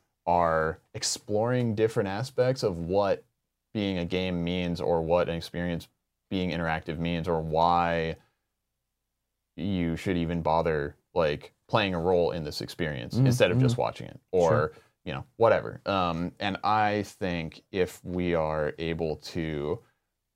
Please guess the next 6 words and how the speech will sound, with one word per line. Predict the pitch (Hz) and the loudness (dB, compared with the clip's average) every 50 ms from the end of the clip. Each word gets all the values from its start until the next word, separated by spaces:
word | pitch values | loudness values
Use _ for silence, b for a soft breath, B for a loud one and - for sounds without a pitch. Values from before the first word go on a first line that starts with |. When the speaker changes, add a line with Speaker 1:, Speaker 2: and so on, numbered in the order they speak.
| _ _ _ _ - | _ _ _ _ -2
Speaker 1:
help | 101 85 87 - - - _ _ _ _ _ _ _ _ _ _ _ _ _ _ _ _ _ _ _ _ _ _ _ _ _ _ _ - | 0 0 0 0 -2 -10 _ _ _ _ _ _ _ _ _ _ _ _ _ _ _ _ _ _ _ _ _ _ _ _ _ _ _ -12
expand | 82 - - - - _ 85 82 85 87 87 87 | -8 -8 -6 -8 -6 _ -4 -2 0 0 -2 -2
the | 82 80 78 | -2 -4 -4
territory | - - 82 82 85 85 - 110 104 107 110 107 101 | -4 -2 -2 0 0 0 0 0 2 4 4 4 4
of | 87 78 85 | 2 0 0
what | 76 73 78 80 85 - - | -4 -2 0 2 2 2 2